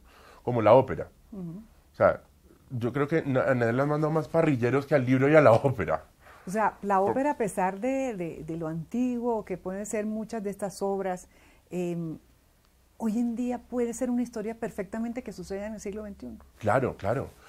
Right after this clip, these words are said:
Speaker 1: Mira, yo te contaba ahora que hice una, una versión de Agripina de Händel en Oviedo, donde la directora escénica se dio cuenta cuando estaba montándola que,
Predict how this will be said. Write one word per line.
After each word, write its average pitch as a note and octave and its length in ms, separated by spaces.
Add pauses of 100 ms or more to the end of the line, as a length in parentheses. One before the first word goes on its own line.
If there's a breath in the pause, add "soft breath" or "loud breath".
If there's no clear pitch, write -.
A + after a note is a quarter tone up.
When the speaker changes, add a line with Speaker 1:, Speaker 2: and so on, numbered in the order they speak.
(180 loud breath)
Speaker 1:
Mira, A#2+ 140
yo A2 340
te B2 140
contaba G#2 340
ahora B2+ 160
que G#2 120
hice F#2 380
una, A#2 500
una A2+ 200
versión A2+ 300
de F#2+ 80
Agripina G#2 420
de G#2+ 180
Händel G2 280
en A2+ 100
Oviedo, G2 440 (480 soft breath)
donde G2 600 (300 soft breath)
la G#2+ 160
directora G2 380
escénica B2+ 400
se B2 140
dio G2 180
cuenta B2 460 (180)
cuando A2 220
estaba F2 200
montándola F#2+ 640
que, G2+ 160